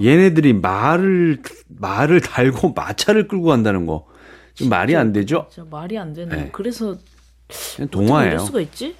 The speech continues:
Speaker 1: 예. 예,
Speaker 2: 그리고
Speaker 1: 그렇게
Speaker 2: 마-,
Speaker 1: 생각하시면 돼요.
Speaker 2: 마차는 없는 게 없죠. 심지어 세 장 안에 새까지 키워요.
Speaker 1: 네.
Speaker 2: 아니, 뭐, 동물이 동물을 키우네요.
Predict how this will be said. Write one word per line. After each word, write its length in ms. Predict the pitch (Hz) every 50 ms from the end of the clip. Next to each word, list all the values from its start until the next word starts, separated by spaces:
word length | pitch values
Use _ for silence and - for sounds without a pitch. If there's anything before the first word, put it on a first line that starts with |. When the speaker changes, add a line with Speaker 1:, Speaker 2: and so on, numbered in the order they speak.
| _ _
Speaker 1:
예. 60 | - 80
예, 40 | 71 - - - _ _ _ -
Speaker 2:
그리고 140 | - - 311
Speaker 1:
그렇게 220 | - - 240 202 196
Speaker 2:
마-, 60 | 185
Speaker 1:
생각하시면 500 | 220 151 151 123 - 104 - - 117 104
돼요. 140 | - 76 73 - -
Speaker 2:
마차는 540 | - - 208 254 - - 381 370 370 330 240
없는 340 | 202 202 240 302 359 359 339
게 80 | 277
없죠. 540 | 233 190 180 - - 233 208 196 214 254 285
심지어 360 | 277 - 349 339 320 311 294
세 220 | 285 - 320 359 349
장 160 | 381 359 339
안에 160 | 311 285 269
새까지 460 | - 311 330 - - 359 359 311 254
키워요. 640 | - 247 226 214 202 190 190 220 254 285 269 233 - - - - -
Speaker 1:
네. 60 | 82
Speaker 2:
아니, 240 | 82 - 196 220 277
뭐, 160 | 330 330 339 285
동물이 420 | - 214 220 233 262 285 311 330
동물을 420 | 277 247 220 220 247 262 277 277 226
키우네요. 600 | - - 247 220 214 196 190 185 175 185 226